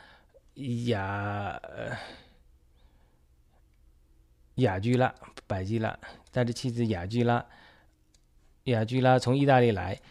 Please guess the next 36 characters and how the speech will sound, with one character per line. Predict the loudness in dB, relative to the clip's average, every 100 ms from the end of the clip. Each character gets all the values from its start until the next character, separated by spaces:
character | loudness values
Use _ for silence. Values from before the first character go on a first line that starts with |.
| -20 -2
保 | 2 4
罗 | 4
就 | 6
到 | 6
他 | 4 2
们 | 4
那 | 4
里 | 4
去。 | 0 -4
历 | 2 2
史 | 2
记 | 2
载 | 2 4
证 | 4
明， | 4 2 -2 -8 -20 -20 _ _ 2
当 | 4
时 | 6
的 | 6
犹 | 8
太 | 10 10
人 | 10
和 |
外 | 10 10
邦 | 10
人 | 8
有 | 6
很 | 4
多 | 2
的 | 4
争 | 6 8
议， | 6 4
甚 | 0
至 | 0
引 | 0 0
发 |
了 | 0